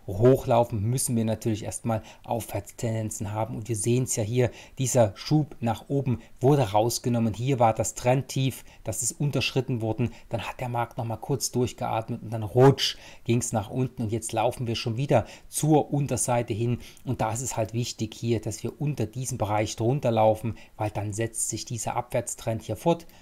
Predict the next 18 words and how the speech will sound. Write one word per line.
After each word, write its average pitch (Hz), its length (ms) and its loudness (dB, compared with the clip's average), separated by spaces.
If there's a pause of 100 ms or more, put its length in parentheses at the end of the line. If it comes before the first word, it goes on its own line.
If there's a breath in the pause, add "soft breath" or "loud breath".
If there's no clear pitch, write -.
(140 soft breath)
und 120 180 -4
damit 107 360 -2
können 107 300 -2
wir 110 120 -4
uns - 320 -4
zur - 280 -4
Unterseite 110 680 -4 (260 soft breath)
entsprechend 113 680 -6 (120)
orientieren. 120 1000 4 (240 loud breath)
Das - 260 -2
zeigt 127 320 0
uns 139 200 -2
hier 135 260 4 (400 loud breath)
der 123 180 2
Chart - 400 -2
vom 135 240 0
Euro-Kann-Dollar. 120 720 0
Bitte, 175 400 6